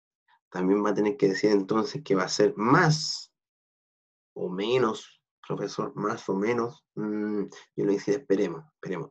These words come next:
Luego vamos a tomar esa decisión, pero primero veamos cómo afecta su F X prima por una distancia. Eh, vamos a dejarle en signo de interrogación acá.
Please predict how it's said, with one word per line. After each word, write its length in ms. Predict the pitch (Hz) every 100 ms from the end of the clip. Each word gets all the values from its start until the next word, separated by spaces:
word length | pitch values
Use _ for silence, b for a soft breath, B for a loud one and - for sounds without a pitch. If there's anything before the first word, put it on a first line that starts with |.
| _
Luego 380 | 98 110 143 151
vamos 340 | 139 139 139
a 80 | 123
tomar 320 | 123 120 127 b b
esa 220 | - -
decisión, 480 | 117 117 113 95 90
pero 160 | - 90
primero 320 | 95 113 127
veamos 300 | 123 127 -
cómo 200 | - 170
afecta 580 | 160 156 160 - 185 202 _ _ _ _ _ _
su 260 | - 120
F 440 | 127 127 120 117 120
X 300 | 117 - _ _ _
prima 500 | 135 120 131 180 - _ _ _ _ _ _
por 480 | 117 113 131 151 - _ -
una 260 | 120 120
distancia. 840 | 113 104 _ 180 156 - - - _ _ _ _ _ _
Eh, 840 | 101 98 95 90 87 85 78 82 78 _
vamos 220 | 92 85
a 20 | 85
dejarle 280 | - 87
en 80 | 85
signo 220 | - 95
de 80 | 92
interrogación 640 | 87 85 87 82 78 123
acá. 280 | 117 101 -